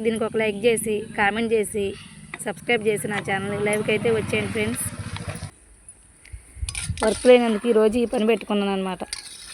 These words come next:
తప్పకుండా అందరూ లైవ్కి రండి ఫ్రెండ్స్, come fast.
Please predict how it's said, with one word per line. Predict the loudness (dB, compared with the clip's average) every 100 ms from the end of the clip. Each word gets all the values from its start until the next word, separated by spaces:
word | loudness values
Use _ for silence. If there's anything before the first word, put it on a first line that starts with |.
| -20 -20 -20 -20 -18 -14 -14 -14 -14 -14 -14 -20 -20 -20 -2
తప్పకుండా | 0 4 8 8 8
అందరూ | 8 8
లైవ్కి | 6 6
రండి | 4 4
ఫ్రెండ్స్, | 4 2 2 0
come | 0 2
fast. | 4 4 2